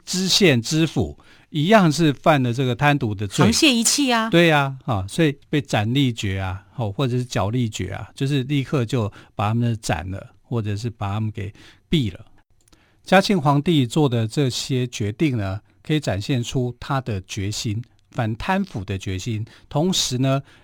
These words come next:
Speaker 1: 也给他所信任的李玉昌一个公道。你总要还他一个公道。常常我们会觉得说，哎，别人做的这些，对这些被害人，啊，做了很残忍的事情，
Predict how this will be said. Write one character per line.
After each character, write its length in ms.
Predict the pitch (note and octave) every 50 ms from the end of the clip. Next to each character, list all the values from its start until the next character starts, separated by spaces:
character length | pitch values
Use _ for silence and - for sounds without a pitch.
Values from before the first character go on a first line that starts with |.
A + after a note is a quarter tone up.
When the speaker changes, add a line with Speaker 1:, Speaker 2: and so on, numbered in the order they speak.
| _
Speaker 1:
也 160 | - D3 F3 G3
给 260 | G3 - C3+ G#2+ F#2+
他 220 | - C3 C#3+ C#3+
所 200 | - - A#2 F#2
信 280 | F2 - - F3+ D3+ C#3+
任 260 | C#3+ C#3+ B2 A2+ A2
的 320 | - G#2+ G2 F2+ F2+ F#2 G2 _ -
李 160 | - A2 G2+
玉 180 | A2+ C3+ C3 A#2+
昌 380 | A2+ - - B2 A#2 A#2 B2+ C3+ _ _ _ _
一 100 | - -
个 180 | - B2 G#2 G2
公 280 | - - - A#2 C3 C3
道。 240 | - C#3 G2+ - - _ _ _ _ _ _ _ _ -
你 100 | F3 E3+
总 160 | - D3+ C#3
要 60 | D3+
还 260 | - - A2 G#2 A#2+
他 220 | A2+ C3 C3 B2+ A2+
一 40 |
个 120 | G#2 G#2+ F#2+
公 260 | - A#2+ G#2+ G#2 G#2+
道。 180 | G2+ F#2+ E2+ - _ _ _ _ _ _
常 160 | - - E3
常 180 | E3 F3 D#3+ D#3
我 80 | C3+ A#2
们 60 | B2+
会 120 | D3 D#3
觉 180 | C3+ - B2+ A2+
得 160 | A2+ A#2 A2+
说， 320 | A2 - - B2+ A#2+ B2 - _ _ _ _
哎， 140 | - C3 A#2
别 180 | - - C#3+
人 100 | C#3+ C#3+
做 200 | C#3 - D#3+ D3
的 240 | B2+ C3 A#2+ A#2 A2+
这 180 | G#2+ - D3+ C3+
些， 260 | B2 C#3 B2+ B2+ C3 - - - _ _ _
对 300 | - E3 D3+ C#3 C3 A#2+
这 200 | A#2+ - - C#3
些 240 | A#2+ - C3 B2+ B2+
被 300 | - _ - F3 D#3 C#3+
害 180 | B2 D#3 C#3+
人， 240 | A#2+ G#2+ F#2+ F2+ F#2 - - _ _ _ _ _
啊， 180 | - A2+ G2 - _ _ _ _
做 180 | - - D#3 C3+
了 80 | B2 A2
很 140 | A2+ A2+
残 220 | G#2 - - A#2+ C#3+
忍 160 | D#3 B2+ G2+
的 100 | G2 G2
事 180 | - - C3+ A2
情， 260 | - - F#2+ F2+